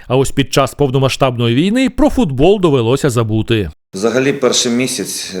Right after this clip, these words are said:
Speaker 2: не до футболу було. Війна — це є війна. І робота тренером — це, м, <coughs> вон-,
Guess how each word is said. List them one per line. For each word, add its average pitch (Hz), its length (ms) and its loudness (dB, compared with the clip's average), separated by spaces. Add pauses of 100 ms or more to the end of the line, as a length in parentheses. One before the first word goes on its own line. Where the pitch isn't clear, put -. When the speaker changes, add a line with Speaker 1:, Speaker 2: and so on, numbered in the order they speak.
Speaker 2:
не 101 80 -6
до 104 120 -2
футболу 85 440 -6
було. 82 380 -8
Війна — 92 480 -4
це 82 180 -6
є 87 120 -2
війна. 80 420 -8 (160)
І 73 420 -8
робота 85 500 -6
тренером — 85 560 -6
це, 76 520 -6 (760)
м, 78 200 -14 (1200)
<coughs> - 0 -
вон-, 135 200 0